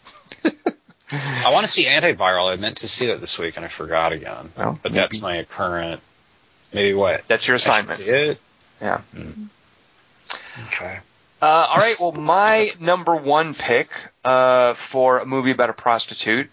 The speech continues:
Speaker 2: uh, and Dingus,
Speaker 1: What?
Speaker 2: well, what?
Speaker 1: Whole movie about her?
Speaker 2: Uh, s-, pretty much, yeah.
Speaker 1: Okay.
Speaker 2: Uh,
Speaker 1: All right.
Speaker 2: it's, it's another example of, uh,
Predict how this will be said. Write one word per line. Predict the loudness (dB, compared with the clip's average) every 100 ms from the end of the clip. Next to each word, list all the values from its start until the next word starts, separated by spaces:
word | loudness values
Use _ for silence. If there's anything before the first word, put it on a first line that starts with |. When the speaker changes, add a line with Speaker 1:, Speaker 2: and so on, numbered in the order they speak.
| -4
Speaker 2:
uh, | 2 4 4 2 0 _ _ _ _ _ _
and | -2
Dingus, | 0 2 2
Speaker 1:
What? | 2 2 2
Speaker 2:
well, | 0 0 _ _ _ _ _ -4
what? | 0 0 -2 _ _ _ _ _ _
Speaker 1:
Whole | -10 -8
movie | -4 -2 0
about | 2 0 0
her? | -2 -6 _ _ _ _ -20 -20 -20 -20 -2
Speaker 2:
Uh, | 4 6 6 6 4 2
s-, | -6 -10 -6 -4 -2 -2 -6 -4
pretty | -2 2
much, | 2 2 -2 -4
yeah. | 0 0 0 -6 -14
Speaker 1:
Okay. | -2 -2 0
Speaker 2:
Uh, | 2
Speaker 1:
All | 4 2
right. | -4 -16 _ -4
Speaker 2:
it's, | -2 0 0
it's | 0 0
another | 2 4 4
example | 2 2 0 2 0 2
of, | 4 4 4 0 -10 -18 -8
uh, | 0 2 4 4 2